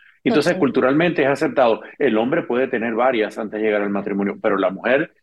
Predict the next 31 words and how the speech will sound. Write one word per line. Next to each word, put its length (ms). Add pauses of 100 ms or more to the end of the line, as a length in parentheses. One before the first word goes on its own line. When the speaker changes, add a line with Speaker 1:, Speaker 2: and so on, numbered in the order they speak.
(120)
Speaker 1:
tiene 300
que 240
llegar 400
casta 640
y 140
pura. 400 (280)
Y 220
si 220
no, 340
Speaker 2:
Total. 120 (120)
Speaker 1:
entonces 440
está 220
manchada. 680 (160)
Es 100
una 220
flor 380
marchita. 680 (240)
Y, 120
con, 340
y 200
todo 280
esto 260
ha 20
empezado 720
a, 360 (100)
a, 40
a 60
través 260
de 60
los 220
años 340